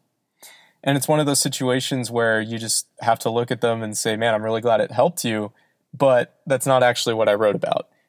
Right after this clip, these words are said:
And so music, again, is perceived through the lens of our experiences, which I think is a very beautiful thing,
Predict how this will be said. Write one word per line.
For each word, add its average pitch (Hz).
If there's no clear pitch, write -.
And 147
so 147
music, 185
again, 127
is 107
perceived 131
through 120
the 131
lens 117
of 113
our 107
experiences, 104
which -
I 127
think 131
is 120
a 117
very 110
beautiful 113
thing, 160